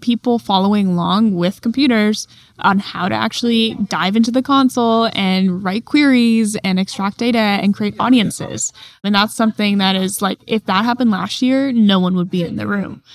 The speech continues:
But this year it was absolutely full and there was, like, a million questions. So it was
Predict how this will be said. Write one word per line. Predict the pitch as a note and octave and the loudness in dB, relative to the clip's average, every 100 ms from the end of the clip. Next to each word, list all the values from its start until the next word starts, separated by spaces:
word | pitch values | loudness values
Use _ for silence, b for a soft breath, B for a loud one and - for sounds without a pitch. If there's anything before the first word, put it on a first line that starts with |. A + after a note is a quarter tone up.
| B B _ | B B _
But | G3+ G#3 F#3+ F3+ - | -2 0 2 0 -2
this | A3+ - | -2 0
year | G#3+ | -2
it | |
was | G3+ | -2
absolutely | G3+ - G#3 F#3+ | -4 -4 -4 -6
full | - G#3 E3 | -2 -2 -2
and | D#3 F3+ | -4 -4
there | |
was, | F#3 | -6
like, | E3 | -6
a | F#3 | -4
million | F3+ E3+ D#3+ | -2 -2 -4
questions. | - D3 - - - | -8 -10 -12 -14 -8
So | - G3+ | -4 -4
it | F3+ | -2
was | F#3 | -4